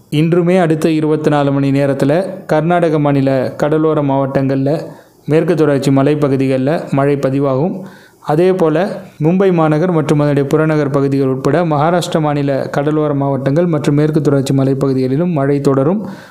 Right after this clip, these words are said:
அங்குமிங்குமாக அடுத்த இருபத்தி நாலு மணி நேரத்திலும்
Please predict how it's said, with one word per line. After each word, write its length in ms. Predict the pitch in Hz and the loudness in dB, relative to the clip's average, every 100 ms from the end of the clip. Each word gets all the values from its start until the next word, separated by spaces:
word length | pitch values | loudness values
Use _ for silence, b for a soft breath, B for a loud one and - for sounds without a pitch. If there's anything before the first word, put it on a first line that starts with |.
| B | B
அங்குமிங்குமாக 640 | 135 156 160 151 143 147 151 | 0 2 2 2 2 2 2
அடுத்த 300 | 147 156 160 | 0 0 0
இருபத்தி 360 | 147 143 139 | 2 0 0
நாலு 180 | 139 135 | 2 2
மணி 180 | 135 135 | 0 0
நேரத்திலும் 500 | 135 131 131 170 | 0 0 0 -2